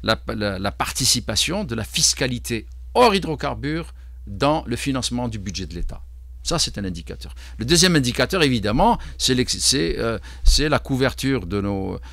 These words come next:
de, de nos besoins par, euh, par la, les activités et par, si vous voulez, les ressources non, non pétrolières en termes de devises.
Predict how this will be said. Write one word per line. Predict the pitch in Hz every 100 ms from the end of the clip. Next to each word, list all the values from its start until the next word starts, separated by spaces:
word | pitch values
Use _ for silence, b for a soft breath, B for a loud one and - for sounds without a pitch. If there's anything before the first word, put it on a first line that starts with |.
| B B
de, | 92 90 104 92 98 92
de | 90
nos | 104 95
besoins | 104 110 120 147 170 185 B B -
par, | 143 165 160 120
euh, | 113 104 101 98 98 98 -
par | 123 156 143 113
la, | 123 113 101
les | 107
activités | 123 - 120 110 - 143 156 156 B B B
et | 107
par, | - 151 151 135
si | - 117
vous | 110
voulez, | 101 110 127 151
les | 127
ressources | 120 120 160 160 - - -
non, | 107 110 131 156 -
non | 120 131
pétrolières | 131 - 135 127 98
en | 95
termes | 104 104
de |
devises. | 110 139 117 85 -